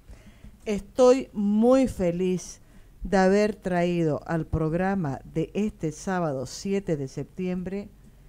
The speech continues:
a dos de los muchos héroes sin capa, como los ha bautizado la gente,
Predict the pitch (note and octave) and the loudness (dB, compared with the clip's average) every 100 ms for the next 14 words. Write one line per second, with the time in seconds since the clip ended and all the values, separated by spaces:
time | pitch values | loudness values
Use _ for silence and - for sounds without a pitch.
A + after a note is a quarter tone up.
0 | - - - - F#3+ G3 A#3 B3+ B3 - | -20 -20 -10 0 2 6 8 8 4 -2
1 | F3+ E3+ E3+ G3 G#3+ A#3 A3+ G3 F3+ - | -8 -6 -6 -4 -4 -4 -4 -4 -4 -6
2 | - A3 A3+ G3+ D#3+ D#3 - D3+ C#3+ D#3+ | 0 2 2 0 -2 -4 -8 -10 -8 -8
3 | D#3 D3+ E3 G#3 - - - D3+ C#3 C3+ | -8 -8 -12 -12 -16 -20 -12 -8 -6 -6
4 | C#3 C#3 D#3 D#3+ D#3 C#3 - D#3 D3+ B2+ | -6 -4 -4 -4 -8 -14 -12 -8 -8 -8
5 | B2 D3+ D3 D3+ E3 | -10 -8 -8 -6 -8